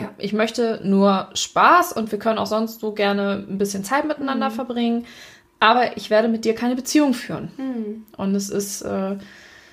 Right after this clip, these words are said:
Speaker 2: es, es ist wirklich, es muss eine klare Abgrenzung geben.
Speaker 1: Klar.
Speaker 2: Also ich, ich denke, dieses, ähm, das kann man vielleicht von früher noch so ein bisschen nachvollziehen, wenn man so ein bisschen seine Erfahrungen gesammelt hat.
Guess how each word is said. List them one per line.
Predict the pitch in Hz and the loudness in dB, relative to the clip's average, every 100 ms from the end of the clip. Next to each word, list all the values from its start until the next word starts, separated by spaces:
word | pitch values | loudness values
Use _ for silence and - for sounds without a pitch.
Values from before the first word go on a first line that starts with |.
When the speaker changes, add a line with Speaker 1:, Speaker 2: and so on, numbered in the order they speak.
| _ _ - - | _ _ -6 -2
Speaker 2:
es, | 196 | 0
es | - - | 0 0
ist | - 311 330 247 | 4 4 4 2
wirklich, | 247 247 226 | 2 2 2
es | 220 - | 2 2
muss | 277 | 2
eine | 262 | 2
klare | - 226 202 - | 2 4 4 2
Abgrenzung | - 277 294 294 269 | 0 2 0 0 -2
geben. | 247 254 | 2 2
Speaker 1:
Klar. | 233 | 2
Speaker 2:
Also | 208 | 2
ich, | 202 - | 0 0
ich | - | 0
denke, | 220 233 | 2 2
dieses, | 214 202 196 196 - - - - | 0 0 0 -2 -10 -16 -18 0
ähm, | 196 190 190 185 | 2 4 2 -2
das | - 185 | -6 0
kann | 226 | 4
man | 240 | 4
vielleicht | 233 220 | 4 0
von | 202 170 | 0 -4
früher | - 269 | 2 6
noch | 262 | 6
so | 247 226 | 6 4
ein | |
bisschen | 220 220 220 | 4 4 2
nachvollziehen, | 208 214 220 202 - 202 196 | 4 2 0 -2 2 4 4
wenn | 190 | 4
man | 185 190 185 | 2 0 -2
so | 190 | -4
ein | 185 | -2
bisschen | 180 190 180 | -2 -2 -2
seine | 165 165 | -2 -2
Erfahrungen | 165 233 269 269 240 | -2 2 2 4 4
gesammelt | 220 214 208 208 | 6 4 4 2
hat. | 214 208 - | 2 0 -2